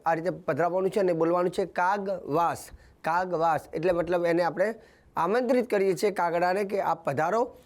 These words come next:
અને અમારા પૂર્વજોને તમે ભોજન કરો અને અમારા પૂર્વજોને અમારા વતી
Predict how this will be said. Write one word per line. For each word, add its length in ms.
અને 160
અમારા 420
પૂર્વજોને 960
તમે 160
ભોજન 380
કરો 220
અને 180
અમારા 220
પૂર્વજોને 680
અમારા 400
વતી 480